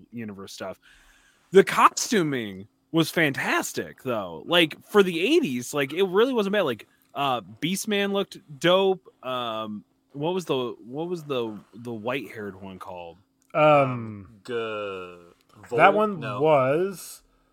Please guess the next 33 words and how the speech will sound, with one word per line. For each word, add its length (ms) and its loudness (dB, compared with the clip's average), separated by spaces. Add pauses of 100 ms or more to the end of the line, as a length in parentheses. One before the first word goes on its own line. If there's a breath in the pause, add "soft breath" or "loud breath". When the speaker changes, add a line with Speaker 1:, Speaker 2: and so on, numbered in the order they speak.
(500)
Speaker 2:
uh, 920 4
not 220 0
Blade. 400 -4 (260)
Karg? 340 6 (800)
Speaker 1:
Karg, 460 4 (120)
Speaker 3:
Yeah. 160 0
Speaker 1:
yeah. 80 2
Speaker 2:
Yeah. 180 0 (580)
Speaker 1:
I 100 6
might, 260 4
I 120 4
don't 200 2
actually 280 -2
know. 160 0
Is 160 -2
Karg 260 0
actually 400 -4
a 140 -6 (120)
character? 480 -8
I 100 -6
don't 100 0
Speaker 2:
So 40 6
that's 140 6
Speaker 1:
remember 220 6
Speaker 2:
the 60 10
thing. 100 -2
Speaker 1:
Karg. 120 -4
Speaker 2:
I, 80 6 (140)
I'm 120 2
pretty 200 0
sure 180 2
Blade, 640 0 (380)
uh, 320 6